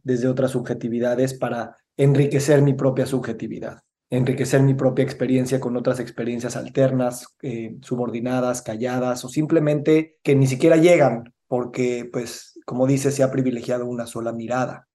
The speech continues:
¿Cómo ha sido para ti el jugar con la expansión de tu subjetividad, la complejización de tu subjetividad, y cómo eso se siente, ¿no? en el cuerpo, en, en las emociones, en el estar en el mundo,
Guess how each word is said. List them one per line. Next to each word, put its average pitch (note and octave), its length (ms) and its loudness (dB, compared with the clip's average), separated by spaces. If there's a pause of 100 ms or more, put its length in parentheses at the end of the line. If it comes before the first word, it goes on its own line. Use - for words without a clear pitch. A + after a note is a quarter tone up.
(200)
¿Cómo G3 240 4
ha - 20 4
sido G3 260 6
para C3+ 300 4
ti D3 400 0 (180)
el B2 800 -2 (360)
jugar C#3 760 2 (180)
con B2+ 840 2
la C3 180 0
expansión C3+ 680 4
de C3+ 100 2
tu C3+ 140 -6
subjetividad, A2+ 920 -4 (120)
la A#2+ 200 -8
complejización B2+ 800 -2
de C3 80 4
tu C3 140 -6
subjetividad, A#2 880 -6
y C3+ 80 -6
cómo G3 240 6
eso F#3+ 140 6
se D3+ 120 2
siente, D#3+ 720 2
¿no? C#3+ 220 -4
en D3+ 100 0
el C3 140 -2
cuerpo, D3 720 2 (160)
en, C3 320 -2
en C#3 140 0
las C3 180 2
emociones, C#3 840 2
en C3+ 140 0
el B2+ 120 2
estar C#3+ 340 4
en D#3+ 120 4
el C3 140 4
mundo, C#3 600 2